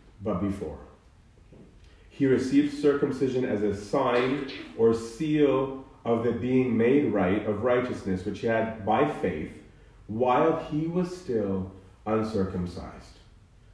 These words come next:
The purpose was to make him the father of all who believe without being circumcised, and who thus have righteousness reckoned to them, and likewise the father of the circumcised, who are not merely circumcised,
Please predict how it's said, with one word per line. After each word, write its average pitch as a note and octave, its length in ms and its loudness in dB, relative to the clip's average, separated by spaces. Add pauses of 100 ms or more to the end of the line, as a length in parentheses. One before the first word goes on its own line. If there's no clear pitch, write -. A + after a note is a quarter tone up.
(400)
The B2+ 80 0
purpose D#3+ 480 2
was D3 220 4
to C3+ 40 -2
make B2+ 240 0
him A#2+ 160 -4
the G#2+ 80 0
father C3+ 540 0
of A2 180 -4
all C#3+ 260 2
who C#3 100 -6
believe A#2+ 500 -4
without A2+ 280 -2
being G#2+ 160 -4
circumcised, A#2+ 800 -4 (340)
and A2+ 120 0
who A#2 140 0
thus C3 300 0
have A2 200 -2
righteousness A2+ 600 -2
reckoned G#2 400 -4
to F#2 80 -8
them, F2 340 -6 (280)
and G#2+ 140 0
likewise B2 460 2
the A2 80 0
father A2+ 380 0
of G2+ 80 0
the G2 100 -4
circumcised, A#2 680 -4
who A2+ 60 -2
are G#2+ 40 0
not A#2 300 -2
merely D3 320 0
circumcised, F#2+ 720 -4